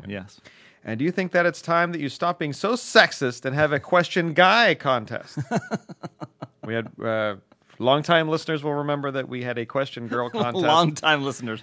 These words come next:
Speaker 2: Yes,
Speaker 1: Yes.
Speaker 2: first-time callers.
Speaker 1: <laughs>
Speaker 2: Uh, and that, that we've had several on the air.
Speaker 1: We've had two on, two on the air, yes.
Speaker 2: Uh, the rest have stopped listening.
Speaker 1: Maybe they stopped listening or they don't care. And plus,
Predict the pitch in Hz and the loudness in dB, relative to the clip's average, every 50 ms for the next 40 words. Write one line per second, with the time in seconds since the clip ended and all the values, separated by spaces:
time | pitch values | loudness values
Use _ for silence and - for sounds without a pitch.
0 | - - 185 202 113 - 180 131 120 120 180 180 180 - 180 165 156 156 160 147 | -10 -8 -6 -4 -2 0 0 0 4 6 6 4 6 6 4 4 4 4 4 4
1 | 135 127 127 127 120 - - - 185 - - - 135 - - _ _ _ _ _ | 4 4 4 2 0 -2 -2 -2 -4 -2 -2 -4 -4 -4 -6 _ _ _ _ _
2 | - _ 147 139 131 131 127 123 120 117 117 113 110 110 107 104 107 - - - | -4 _ 6 8 8 8 8 8 6 6 4 4 4 2 2 0 -2 -4 -2 0
3 | 143 131 123 120 120 120 113 - - 120 117 139 143 131 170 151 147 - - 147 | 0 2 2 2 0 -2 -2 -2 -4 0 0 0 2 6 6 4 4 4 2 2
4 | 131 117 123 117 113 107 101 - - - - 127 131 135 135 131 117 - 170 165 | 2 2 0 -2 -2 -4 -6 -10 -10 -8 -4 -2 0 2 2 0 0 0 0 0
5 | 147 143 139 135 - - 165 156 120 98 92 - - - 98 98 - - - - | 0 0 -2 -4 -4 -4 -2 -2 -2 -4 -6 -8 -10 -10 -12 -12 -14 -16 -20 -20
6 | _ _ _ _ _ - - - _ _ _ _ - - _ _ - 110 107 101 | _ _ _ _ _ -20 -20 -20 _ _ _ _ -20 -20 _ _ -4 -2 0 0
7 | 101 98 110 107 117 117 110 - - 110 95 90 _ _ _ _ _ - - - | 0 -2 0 0 0 0 0 -2 -8 -10 -10 -12 _ _ _ _ _ -12 -6 -4
8 | 107 98 - 104 - - - 123 131 123 113 117 113 - 135 127 120 123 135 131 | -4 -4 -4 -8 -12 -8 -6 -4 -4 -2 -2 -4 0 2 2 2 2 0 -2 -4
9 | 101 123 117 120 117 117 - 95 98 101 101 101 107 107 107 104 - - 104 101 | -4 -4 -4 -4 -4 -4 -4 -6 -6 -6 -6 -6 -6 -6 -6 -8 -8 -8 -8 -6
10 | 98 98 98 101 - 120 113 - - | -6 -8 -8 -4 -4 -4 -4 -4 -6